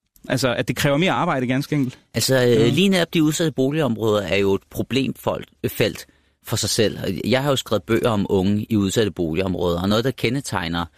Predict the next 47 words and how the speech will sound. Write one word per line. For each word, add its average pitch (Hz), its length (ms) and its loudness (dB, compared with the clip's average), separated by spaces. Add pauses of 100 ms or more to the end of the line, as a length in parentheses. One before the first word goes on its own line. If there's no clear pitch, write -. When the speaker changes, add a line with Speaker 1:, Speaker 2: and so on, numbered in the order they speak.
(260)
Speaker 2:
mange 101 220 0
beboere - 380 0
i - 20 2
de 104 100 -4
her 101 80 0
udsatte 95 340 0
boligområder, 95 460 0
det 113 160 2
er 95 100 -2
en 101 240 -4
enorm 110 400 0
stor 101 300 0
mistillid 101 500 -2
til - 140 -6
pressen. 80 400 -8
Så - 100 -10
det 123 60 2
er - 40 4
jo 139 40 2
klart, 147 300 -4
at 113 60 -12
hvis 120 160 -6
du 165 100 -6
kommer 147 280 -4
som 135 160 -4
journalist, 110 600 -2 (540)
og - 100 -4
du 113 100 -2
gerne 110 200 -2
vil 117 80 0
interviewe 110 420 -2
nogen 104 220 2
der, - 200 0 (380)
så, 131 420 0
øh, 107 60 2
står - 180 0
de 113 120 -4
på 120 120 0
bagbenene 101 680 -2 (300)
med 107 140 4
det 98 100 -4
samme. 92 400 -2 (280)
Men 113 120 2
i 113 60 4
mange 123 240 0
tilfælde, 135 400 -4
så 135 220 -2